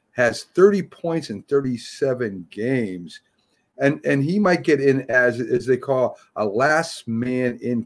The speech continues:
candidate. What does that mean, Carter? Last man in candidate?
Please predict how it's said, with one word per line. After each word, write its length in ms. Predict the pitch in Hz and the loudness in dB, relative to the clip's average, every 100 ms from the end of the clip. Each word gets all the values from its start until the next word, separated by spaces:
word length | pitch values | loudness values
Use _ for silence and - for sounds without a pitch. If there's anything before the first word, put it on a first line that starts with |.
| - | -8
candidate. 760 | - - 139 113 90 82 73 _ _ _ _ _ | -14 -6 -2 -2 -4 -6 -6 _ _ _ _ _
What 140 | - 226 | 2 2
does 120 | 247 | 4
that 200 | 226 135 | 2 0
mean, 300 | 92 117 110 | -2 -2 -2
Carter? 340 | - 78 65 80 | -6 -12 -10 -6
Last 400 | 95 107 - 98 | -4 -2 -4 -10
man 240 | 98 90 | -12 -10
in 160 | 98 87 | -12 -14
candidate? 600 | - 92 82 71 64 | -14 -16 -14 -16 -16